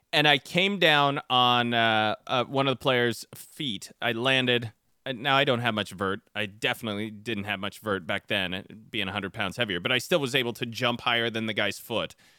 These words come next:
Came down on his foot and rolled my ankle pretty severely. And so I was laying on the court holding my ankle, and some people had seen it. They were like, "Yeah, it's, he definitely rolled it." There, there was a couple of gasps, those ki-, so this was not a mild thing, and I was laying there.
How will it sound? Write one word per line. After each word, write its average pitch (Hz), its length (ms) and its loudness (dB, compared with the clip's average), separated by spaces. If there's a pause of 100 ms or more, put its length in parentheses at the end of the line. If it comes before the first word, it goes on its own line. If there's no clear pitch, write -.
(340)
Came 160 220 2
down 147 220 4
on 135 120 4
his 123 160 0
foot 110 380 0 (340)
and 127 240 0
rolled 127 220 4
my 117 140 2
ankle 107 280 0
pretty 104 240 -2
severely. 87 600 -6
And 117 160 -6
so 143 100 2
I 160 100 6
was 165 160 2
laying 151 440 2
on 131 140 0
the 120 60 -2
court 113 540 -2 (640)
holding 156 360 4
my 131 140 2
ankle, 107 680 0
and 117 380 0 (120)
some 135 280 -4
people 165 260 -2
had 143 180 0
seen 123 280 0
it. 123 220 0
They 127 100 0
were 120 100 0
like, 113 220 0
"Yeah, 113 320 4
it's, 110 260 -4 (160)
he 123 180 -8
definitely 123 380 0
rolled 107 320 2
it." 110 240 -2
There, 113 240 -4
there 123 160 -2
was 113 100 -6
a 117 60 -6
couple - 260 -6
of 104 80 -4
gasps, 107 640 -2
those 123 240 0
ki-, 139 160 -2
so 190 160 -2
this 240 200 0
was 196 100 -2
not 175 180 4
a 139 60 2
mild 123 420 2
thing, 95 220 -6
and 104 80 -4
I 131 60 2
was 131 160 -4
laying 131 220 0
there. 110 180 0